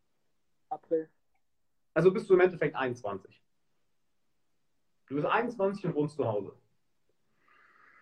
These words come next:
Speaker 2: Guck mal, ich bin auch mit, mit, mit zwanzig bin ich ausgezogen. Also Fakt ist, eigenes Geld
Speaker 1: Sag mal
Speaker 2: verdienen,
Speaker 1: so.
Speaker 2: war, war richtiger Abfuck. Der Anfang ist richtig, richtig scheiße. Aber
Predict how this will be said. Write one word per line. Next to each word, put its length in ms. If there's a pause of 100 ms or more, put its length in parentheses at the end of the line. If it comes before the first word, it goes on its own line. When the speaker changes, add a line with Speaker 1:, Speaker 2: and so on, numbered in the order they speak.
(180)
Speaker 2:
Guck 80
mal, 80
ich 80
bin 80
auch 160
mit, 220
mit, 200
mit 140
zwanzig 420
bin 120
ich 80
ausgezogen. 580
Also 140 (140)
Fakt 280
ist, 240 (880)
eigenes 300
Geld 160
Speaker 1:
Sag 80
mal 60
Speaker 2:
verdienen, 320
Speaker 1:
so. 0 (960)
Speaker 2:
war, 240
war 160
richtiger 400
Abfuck. 360 (460)
Der 220
Anfang 320
ist 180
richtig, 420
richtig 300
scheiße. 340 (920)
Aber 520